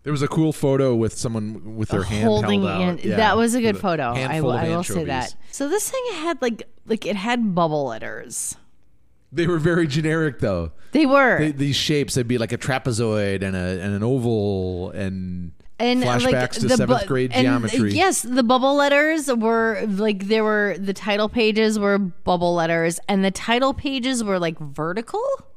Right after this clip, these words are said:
Speaker 1: Yeah.
Speaker 2: Which makes me so uncomfortable.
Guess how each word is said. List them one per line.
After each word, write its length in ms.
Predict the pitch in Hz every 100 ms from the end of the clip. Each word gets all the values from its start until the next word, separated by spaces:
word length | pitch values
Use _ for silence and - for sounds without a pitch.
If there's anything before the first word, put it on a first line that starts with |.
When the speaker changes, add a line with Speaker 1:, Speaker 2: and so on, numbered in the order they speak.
| -
Speaker 1:
Yeah. 240 | 101 87 71 67 - - - - -
Speaker 2:
Which 280 | 240 - 226
makes 500 | 226 220 233 - 311
me 180 | 320
so 420 | 330 - 247 214 190
uncomfortable. 1040 | 220 214 - 175 - 196 190 196 196